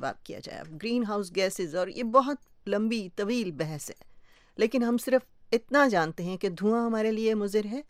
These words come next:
اور ہمارے کارخانوں کا وہ فاسد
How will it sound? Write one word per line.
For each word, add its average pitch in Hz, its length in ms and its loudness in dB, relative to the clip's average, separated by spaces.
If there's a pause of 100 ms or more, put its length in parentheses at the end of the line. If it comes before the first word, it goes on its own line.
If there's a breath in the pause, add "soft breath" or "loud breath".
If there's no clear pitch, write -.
(260 loud breath)
اور 190 180 0
ہمارے 180 340 -4
کارخانوں 156 540 -4
کا 175 220 -10 (340)
وہ 165 260 -2 (380)
فاسد 156 540 -4